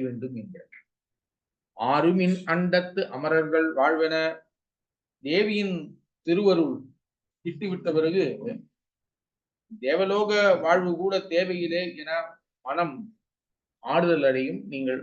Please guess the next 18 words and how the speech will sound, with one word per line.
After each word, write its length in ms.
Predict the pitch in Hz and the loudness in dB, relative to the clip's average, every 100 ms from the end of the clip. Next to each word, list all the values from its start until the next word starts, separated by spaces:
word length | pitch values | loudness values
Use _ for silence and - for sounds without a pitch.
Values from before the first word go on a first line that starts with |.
| - _ _ - | -10 _ _ -4
ஆறுதல் 340 | 135 139 127 | -2 0 -2
அடையுங்கள். 520 | 120 135 143 113 95 - _ _ _ _ - _ _ _ _ _ _ - | 0 0 0 -4 -12 -18 _ _ _ _ -20 _ _ _ _ _ _ -4
மாறுமின் 640 | 139 156 165 190 185 185 | 0 2 4 4 4 4
வையம் 460 | 175 175 165 180 180 | 2 2 2 0 2
வரும் 320 | 180 180 185 | 2 2 0
வழி 240 | 180 180 160 | 0 0 -2
தன்னையும், 560 | 156 165 160 160 165 320 _ _ _ _ _ _ _ _ _ _ _ _ _ _ _ _ | -6 -6 -6 -8 -10 -14 _ _ _ _ _ _ _ _ _ _ _ _ _ _ _ _
மீண்டும் 500 | 147 190 220 214 208 202 | -2 0 2 2 0 -2
இந்த 220 | 180 185 165 | 2 4 4
உலகில் 400 | 175 196 190 170 | 4 4 2 2
வந்து 280 | 175 185 165 | 2 2 2
பிறந்து 360 | 170 180 180 | 0 -2 -4
வதைப்படும் 560 | 156 170 175 175 170 160 | -4 -4 -6 -8 -8 -8
நிலைமையை 500 | 160 170 170 160 156 143 - _ _ _ 131 | -4 -2 -2 -4 -6 -8 -12 _ _ _ -12
மாற்றிக்கொள்ளுங்கள், 1080 | 135 147 - 175 - 147 143 135 147 170 - - | -4 -2 -2 -6 -6 -6 -6 -8 -4 -4 -6 -8
அதற்கான 480 | 123 139 - 131 127 | -6 -4 -2 -4 -4
வழியை 340 | 120 147 160 139 135 | -6 -8 -6 -6 -6
தேடிக்கொள்ளுங்கள். 800 | 156 180 180 - 123 110 104 _ | -4 -4 -6 -10 -12 -12 -16 _